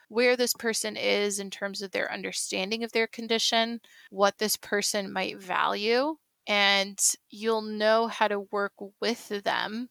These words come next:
or at least you'll be curious about how to work with them to develop more of a collaborative plan instead of like,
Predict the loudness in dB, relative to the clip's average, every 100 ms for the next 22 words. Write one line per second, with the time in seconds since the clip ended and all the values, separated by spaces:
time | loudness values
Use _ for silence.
0 | _ 0 4 4 2 -2 -4 -2 -2 -4
1 | -10 -2 0 4 2 2 -2 -2 0 0
2 | 0 -2 -4 -6 -6 -8 -6 0 0 0
3 | -10 _ _ -8 -4 -2 4 6 6 4
4 | 0 0 0 -2 -4 -4 2 2 2 0
5 | -4 -6 -10 -8 -6 -4 -6 -12 _ _
6 | -4 -2 4 4 4 2 2 2 0 -6